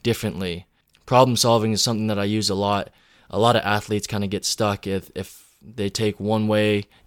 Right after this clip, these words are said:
A to B all the time, that's gonna be their only way, which in some cases can be good, like in hitting.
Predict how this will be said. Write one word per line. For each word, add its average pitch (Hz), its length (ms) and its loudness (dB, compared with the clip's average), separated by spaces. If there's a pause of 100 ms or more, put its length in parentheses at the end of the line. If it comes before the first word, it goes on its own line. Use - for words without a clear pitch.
A 117 200 4
to 110 80 2
B 113 400 2
all 110 180 0
the 110 80 -4
time, 120 400 0
that's 101 180 -2
gonna 107 140 -2
be 101 140 -2
their 98 180 -4
only 104 340 -2
way, 113 360 0 (280)
which 135 220 2
in 143 280 2 (200)
some 139 220 2
cases 135 260 4
can 120 140 -2
be 117 100 0
good, 127 220 6
like 98 160 -2
in 107 120 0
hitting. 104 380 2